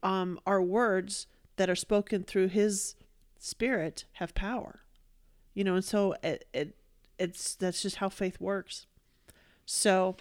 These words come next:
those things taught by the Spirit, combining spiritual thoughts with spiritual words, and that Holy Spirit is given to us by the,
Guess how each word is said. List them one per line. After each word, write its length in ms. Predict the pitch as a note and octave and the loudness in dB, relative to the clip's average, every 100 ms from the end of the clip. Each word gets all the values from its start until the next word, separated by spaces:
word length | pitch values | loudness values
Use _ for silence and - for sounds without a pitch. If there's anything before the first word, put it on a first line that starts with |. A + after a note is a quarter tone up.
| - | -2
those 180 | G#3+ A3 | -2 0
things 220 | B3 G#3+ | -2 -2
taught 200 | - F#3+ | 0 2
by 120 | G#3 A3 | 2 0
the 100 | A#3+ | -2
Spirit, 380 | - G3+ F#3+ | 0 0 0
combining 340 | - G3 F#3+ F#3+ | -2 0 0 -2
spiritual 420 | - A3 G#3+ A#3+ | -2 -2 0 -2
thoughts 360 | A3+ G3+ G3 - | -6 -8 -8 -6
with 100 | G3+ | -6
spiritual 460 | - G3 F#3+ G#3 | -4 -4 -2 -4
words, 340 | G3 G#3 F3+ F#3 | -2 -4 -6 -6
and 80 | F3+ | -6
that 100 | F#3+ | 0
Holy 240 | B3+ D#4+ | 2 2
Spirit 400 | - G4+ B3 E3 | 0 -2 0 0
is 160 | E3+ F3+ | -2 -2
given 300 | G3 A#3 D4+ | -2 -2 -4
to 220 | - - | -6 -4
us 260 | D4+ F3 - | -4 -4 -6
by 200 | F#3 F#3 | -6 -4
the, 160 | F#3 | -6